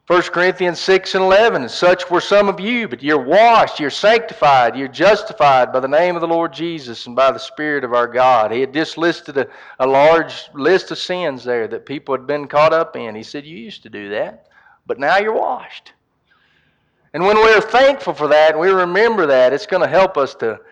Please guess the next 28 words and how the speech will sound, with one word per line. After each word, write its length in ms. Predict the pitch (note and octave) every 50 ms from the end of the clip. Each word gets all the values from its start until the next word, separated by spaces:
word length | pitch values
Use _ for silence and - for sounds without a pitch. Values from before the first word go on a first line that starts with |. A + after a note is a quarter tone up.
| _ _ _ -
to 80 | D#3 D3+
have 160 | E3 F3+ E3
a 60 | D#3
different 340 | D3+ F3 F#3 F3 E3+ D3+ C#3+
perspective 580 | C3+ - - - F3+ E3+ E3 - - C3 A2+
towards 300 | - - D#3 D#3+ D3 B2+
those 300 | B2+ C#3+ D3 D3 C#3+ C3
that 160 | B2+ C3 B2 B2
are 40 |
committing 460 | A#2+ - B2 A#2+ B2+ C3 C3 B2 A#2+ A#2+
those 240 | A#2 A2+ A2 -
sins. 240 | - B2+ C3 C3 B2
Be 140 | D3+ E3 B3+
thankful 320 | - - B3+ C#4+ C4 -
for 80 | - B3
your 100 | A#3+ G#3
family. 500 | - - G3 - C4+ C4 - B2 G#2+ _ _ _ _ _ _ _ _ _ _ _ _ _ _ _ _
Be 100 | - G3+
thankful 400 | A3 - A3 A#3+ B3+ - - G3+
for 160 | F#3 - G#3
the 100 | G#3 G#3
opportunities 760 | F#3+ G#3 A3+ A3+ A3+ - G#3+ G#3+ A3+ A3 G#3 G3 G3+ F#3+ D#3+ F3
you've 100 | G3 E3+
been 200 | G3 G3 F#3 F#3
given 280 | F#3+ G3+ G3+ G3+ F#3+
through 220 | D#3 F3 F#3+ G3 F#3+
your 100 | E3+ -
family. 580 | - F3+ F3+ F#3+ G3+ F#3 D#3 C3 A2+ G2+ F#2